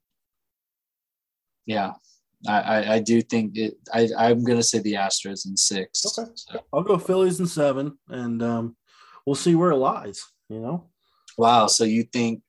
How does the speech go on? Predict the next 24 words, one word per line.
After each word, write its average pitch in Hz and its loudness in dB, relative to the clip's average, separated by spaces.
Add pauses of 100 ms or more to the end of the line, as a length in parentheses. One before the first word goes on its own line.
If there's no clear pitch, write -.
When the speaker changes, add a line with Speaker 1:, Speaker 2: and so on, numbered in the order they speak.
Speaker 1:
so 120 4
do 113 0
you, 117 2 (160)
do 110 -2
you 113 2
have 117 2
the 107 -8
Phillies 117 2
winning 117 -4
tomorrow? 107 -4 (240)
Speaker 2:
I 127 -4
have, 147 0
yeah, 117 0
I 117 -2
think 143 0
Phillies 143 4
will 123 0
win 131 0
tomorrow. 127 -2 (260)
They'll 147 2
squeak 156 2
out 147 6
a 123 2
win. 143 2